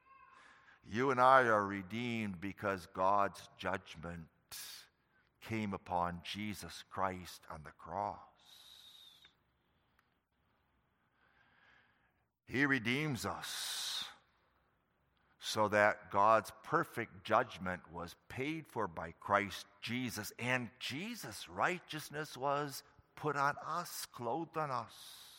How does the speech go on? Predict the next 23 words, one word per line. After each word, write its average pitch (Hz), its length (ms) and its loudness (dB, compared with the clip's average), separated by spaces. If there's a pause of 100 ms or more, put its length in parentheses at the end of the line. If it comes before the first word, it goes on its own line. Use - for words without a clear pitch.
(1400)
That's 185 220 -2
why 185 220 4
we 147 160 0
can 127 260 -2
read 175 300 -4
in 127 80 -6
the 123 60 -4
scripture - 500 -4
at 95 80 -10
different 113 320 -6
times, 107 440 2
"God 135 440 2 (160)
sees 131 480 -2
no 180 580 0
iniquity 175 1200 -4
in 147 200 -4
Israel." 95 840 -6 (560)
And 90 80 -18
you 123 140 -4
and 127 100 -2
I 101 120 0
think, - 340 -16
"What?" - 320 -8